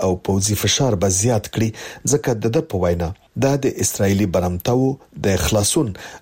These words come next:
او د بریا یوازینۍ لاره ده. بنیامین نتنیاهو پرون په یو بیان کې ویل چې اسرائیل به ډیر ژر حماس ډلې ته لا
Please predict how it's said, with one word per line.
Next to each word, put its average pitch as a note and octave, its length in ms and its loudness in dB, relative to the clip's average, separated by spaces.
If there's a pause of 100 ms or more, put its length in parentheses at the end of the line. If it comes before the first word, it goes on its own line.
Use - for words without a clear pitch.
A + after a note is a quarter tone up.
او - 20 4 (140)
د F#2+ 100 2
بریا G2+ 400 2
یوازینۍ G2+ 840 2
لاره A2 260 2
ده. G#2+ 60 2 (420)
بنیامین G2+ 420 2
نتنیاهو A#2 600 2
پرون G#2+ 320 2
په G2 100 2
یو F#2 160 4
بیان G#2+ 300 2
کې A2+ 100 2
ویل C3+ 260 2
چې - 580 -4
اسرائیل B2 440 0
به G#2+ 220 0
ډیر C#3+ 260 2
ژر G2 220 0 (260)
حماس C#3 380 2
ډلې A#2 340 0
ته G#2 40 2 (100)
لا C#3 100 4